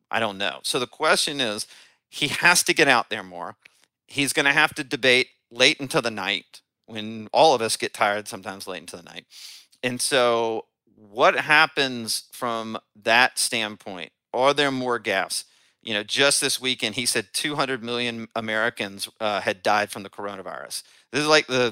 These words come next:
third time he's done that. Uh, he's reading everything from a teleprompter. And I know, again, I admit, I'm center right.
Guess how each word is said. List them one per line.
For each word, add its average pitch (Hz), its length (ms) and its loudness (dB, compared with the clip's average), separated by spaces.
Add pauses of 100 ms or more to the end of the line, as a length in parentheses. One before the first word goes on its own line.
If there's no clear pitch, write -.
third 131 220 -2
time 107 160 -2
he's 98 100 -14
done 95 240 -10
that. - 200 -18 (420)
Uh, 101 240 4
he's 131 240 -2
reading 147 340 0
everything 139 380 2
from 123 100 -6
a 113 60 -6
teleprompter. 104 720 -4 (180)
And 123 100 0
I 147 80 8
know, 175 380 6
again, 139 420 2
I 147 120 8
admit, 180 320 2
I'm 131 120 -4
center 170 280 0
right. 160 260 4